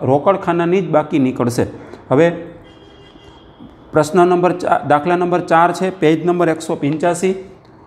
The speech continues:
નીચેના વિ-, દાખલા નંબર ચાર, નીચેના વ્યવહારો પરથી શ્રી જ્વલિતનો રોકડ અને વટાવ ખાનાવાળો રોકડ મેળ તૈયાર કરો.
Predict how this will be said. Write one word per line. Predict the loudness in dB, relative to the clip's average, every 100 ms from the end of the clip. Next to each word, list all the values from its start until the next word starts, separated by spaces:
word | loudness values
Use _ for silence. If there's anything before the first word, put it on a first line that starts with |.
| -20 -20 -20 _ -20 -14 0
નીચેના | 4 4 4 4 4
વિ-, | 4
દાખલા | 2 0 0
નંબર | 0 0
ચાર, | 0 2
નીચેના | 2 2 2
વ્યવહારો | 2 2 2
પરથી | 2 0 0
શ્રી | 0 0
જ્વલિતનો | 2 2 2 2
રોકડ | 2 4 2
અને | 2 2
વટાવ | 2 2
ખાનાવાળો | 2 2 2 4 4
રોકડ | 4 2
મેળ | 0 0
તૈયાર | 0 0 2
કરો. | 2 0